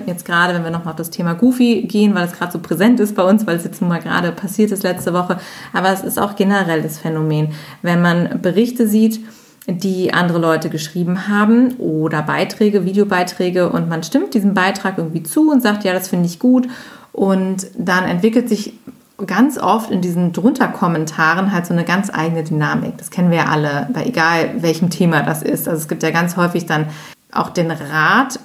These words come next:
von Menschen, die sowas erstellen, dass man sagt, „Lies dir bloß nicht die Kommentare da drunter durch, denn das sind die schlimmsten.“ Da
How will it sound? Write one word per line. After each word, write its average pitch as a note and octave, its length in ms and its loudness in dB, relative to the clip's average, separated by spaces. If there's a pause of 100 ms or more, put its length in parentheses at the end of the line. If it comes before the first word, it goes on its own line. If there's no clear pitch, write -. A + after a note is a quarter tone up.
von E3+ 260 -4
Menschen, G#3+ 380 2
die F#3+ 80 0
sowas E3 240 -2
erstellen, G#3 840 0
dass D#3+ 220 -4
man D#3+ 200 -4
sagt, E3 380 -2
„Lies G3 240 -4
dir F#3 140 0
bloß G3+ 300 4
nicht C#4 160 2
die - 80 0
Kommentare G3 500 0
da E3+ 100 2
drunter B3+ 380 2
durch, D4+ 340 4
denn F#3 140 -2
das G3+ 180 2
sind F#3 100 0
die F#3 60 -2
schlimmsten.“ F#3+ 640 0
Da E3 220 0